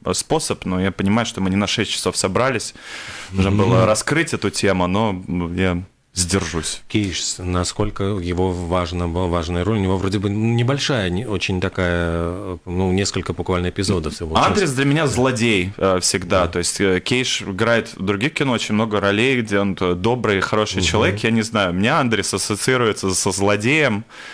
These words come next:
Speaker 1: э, м, Кейшем. И я вот, э, уже второй фильм
Speaker 2: Мгм.
Speaker 1: играет роль, э, такого,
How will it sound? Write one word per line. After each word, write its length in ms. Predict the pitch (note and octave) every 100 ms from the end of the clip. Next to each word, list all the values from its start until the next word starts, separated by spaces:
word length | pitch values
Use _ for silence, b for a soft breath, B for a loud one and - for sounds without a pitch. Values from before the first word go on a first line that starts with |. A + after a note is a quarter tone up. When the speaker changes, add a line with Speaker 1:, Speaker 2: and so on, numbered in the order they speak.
| B B B -
Speaker 1:
э, 640 | G2 F#2 F2+ F2+ F2 E2+ -
м, 180 | G2 F2
Кейшем. 520 | G#2+ G2 - F#2+ F2
И 80 | F2+
я 220 | G2+ A#2
вот, 240 | G#2+ -
э, 320 | G#2 F#2 F2+ E2+ -
уже 220 | G2 G#2+
второй 320 | - A#2 A2
фильм 400 | - C#3+ C3 A#2+ - - -
Speaker 2:
Мгм. 360 | D#2 F#2+ G#2 G#2
Speaker 1:
играет 420 | F#2+ A2+ A#2+ A#2+
роль, 320 | A#2 A2+ G#2
э, 380 | G2 F#2 F2+ F#2 G2+
такого, 600 | - - A#2+ G#2 F#2+ F2+